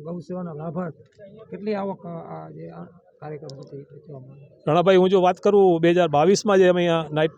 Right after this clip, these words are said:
Speaker 2: ટુર્નામેન્ટ રમાણી હતી, એ વખતે આ ટુર્નામેન્ટના માધ્યમથી અમે લગભગ પાંચ લાખ રૂપિયાનું લક્ષ્યાંક રાખ્યો હતો કે ઓછામાં ઓછા પાંચ લાખ રૂપિયાની આપણને બચત થશે. પણ મને કહેતા ખૂબ આનંદ અને ગૌરવ થાય છે કે ખૂબ દાતાશ્રીઓના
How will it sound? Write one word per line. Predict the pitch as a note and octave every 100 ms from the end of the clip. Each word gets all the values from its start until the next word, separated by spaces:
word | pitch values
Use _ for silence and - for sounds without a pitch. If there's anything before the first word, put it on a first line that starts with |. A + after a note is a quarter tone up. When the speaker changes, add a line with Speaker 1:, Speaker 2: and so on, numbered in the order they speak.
| _
Speaker 2:
ટુર્નામેન્ટ | D#3 D3+ D3+ C#3+
રમાણી | C#3 C#3 B2+
હતી, | A2+ G#2 F#2+ _ _ _ _ _ _ _ _ - - -
એ | F3+
વખતે | F3+ F#3 F#3+
આ | F3+
ટુર્નામેન્ટના | F3 F3+ F3+ F3 F3+ D#3+
માધ્યમથી | D#3 F3 E3+ E3
અમે | D#3+
લગભગ | D#3 D3+ D3
પાંચ | D3+ F3
લાખ | D#3+
રૂપિયાનું | D3+ D#3+ D3+ C3+
લક્ષ્યાંક | - C#3+ C#3
રાખ્યો | C#3+ C3+ D#3+
હતો | C#3
કે | C3
ઓછામાં | C3 D3+ C3+
ઓછા | C3 C3
પાંચ | C3 D3
લાખ | B2+
રૂપિયાની | B2+ C#3+ B2+ B2
આપણને | B2 B2+
બચત | A#2+ - -
થશે. | C3+ B2 A2+ _ _ _ - -
પણ | - D3
મને | D3+ D#3
કહેતા | D#3+ E3+
ખૂબ | E3 E3
આનંદ | E3 F3+ E3+
અને | D#3
ગૌરવ | C#3+ D#3+ E3
થાય | C#3 B2+
છે | - A2+ - _ _ _ B2+
કે |
ખૂબ | A#2 D#3+ E3 E3+ E3
દાતાશ્રીઓના | D3+ D3+ F3 E3+ D#3 D#3+ D#3+ D#3